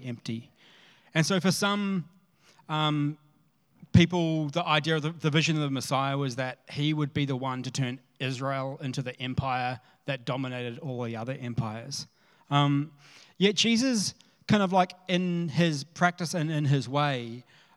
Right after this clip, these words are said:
um, did quite the opposite a lot of the time.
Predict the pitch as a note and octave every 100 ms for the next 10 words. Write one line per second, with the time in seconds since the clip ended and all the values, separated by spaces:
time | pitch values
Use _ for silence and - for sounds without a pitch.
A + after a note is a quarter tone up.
0 | - C#3 C#3 C3+ C3 C3 A#2+ _ _ _
1 | _ _ _ _ _ _ _ B3+ A3 C4
2 | F#3 F3+ F3+ G3 D3+ C3+ C#3 C3 A#2+ A2+
3 | B2 B2+ D#3+